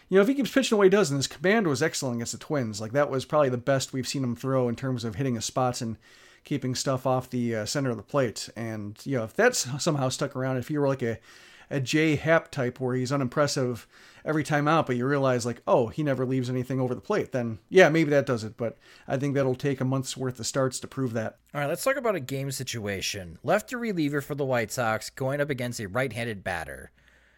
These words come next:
Speaker 2: The count is one and one with a left-handed hitter on deck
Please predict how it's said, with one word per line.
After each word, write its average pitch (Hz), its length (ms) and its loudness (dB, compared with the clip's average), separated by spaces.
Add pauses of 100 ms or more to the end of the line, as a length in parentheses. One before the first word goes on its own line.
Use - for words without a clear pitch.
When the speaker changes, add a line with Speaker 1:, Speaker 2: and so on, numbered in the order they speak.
(120)
Speaker 2:
The 135 100 -4
count 262 280 2
is 214 160 -4
one 160 200 0
and 135 180 -2
one 82 340 -8 (300)
with 110 240 -6
a 110 80 -4
left-handed 160 500 0
hitter 131 340 -2
on 113 260 -4
deck - 540 -10